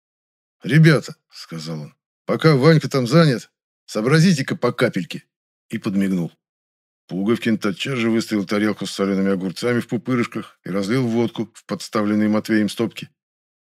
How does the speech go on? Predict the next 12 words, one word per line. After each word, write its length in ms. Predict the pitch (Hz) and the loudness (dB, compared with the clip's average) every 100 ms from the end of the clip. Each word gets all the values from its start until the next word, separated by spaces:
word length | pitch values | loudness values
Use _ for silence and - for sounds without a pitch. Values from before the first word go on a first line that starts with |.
| _ | _
"За 300 | - 85 151 | -10 0 2
природу", — 640 | 156 139 160 151 107 85 - _ _ _ _ | 2 4 6 6 4 -2 -6 _ _ _ _
сообщил 440 | - 80 - 95 | -20 -16 -10 -10
Федор 280 | 85 92 87 | -8 -8 -8
Федорович. 720 | 78 127 117 110 101 - - _ | -4 0 0 0 -2 -8 -16 _
Первый 320 | - 131 117 104 | -4 0 0 -2
хлопнул 460 | - 139 139 120 | -2 -2 0 -2
весь 220 | 107 110 | 0 0
стакан 440 | - 117 110 107 95 | 0 -4 -2 0 0
и 40 | |
занюхал 440 | 92 110 123 - 95 | 0 0 0 0 -2
огурцом. 520 | 92 90 101 90 | -2 -4 -6 -8